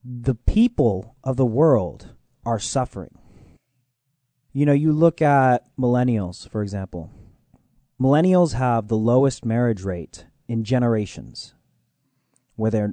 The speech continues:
unable to settle down, when they're unable to commit to a long-term relationship. They're getting older, and they're winding up alone. They're winding up bitter.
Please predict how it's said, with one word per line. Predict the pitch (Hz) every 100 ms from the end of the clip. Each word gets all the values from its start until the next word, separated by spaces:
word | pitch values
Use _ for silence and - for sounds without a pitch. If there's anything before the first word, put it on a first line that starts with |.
| -
unable | 151 151 147 131
to | 113
settle | - 104 92
down, | 90 82 82 98 - _ _ _
when | - 113
they're | 110 107 104 101 -
unable | 143 160 160 131 113
to | - 127
commit | 120 107 85
to | 113
a |
long-term | 104 98 101 - 101
relationship. | 90 85 - 90 90 90 - _ _ _
They're | 98 101
getting | 110 107 101
older, | 143 180 190 101 101 101
and | 117 104
they're | 95
winding | 95 98 101
up | 101 101
alone. | 110 143 175 185 202 196 - _
They're | 113
winding | 107 98 90 87
up | 87 -
bitter. | 160 175 190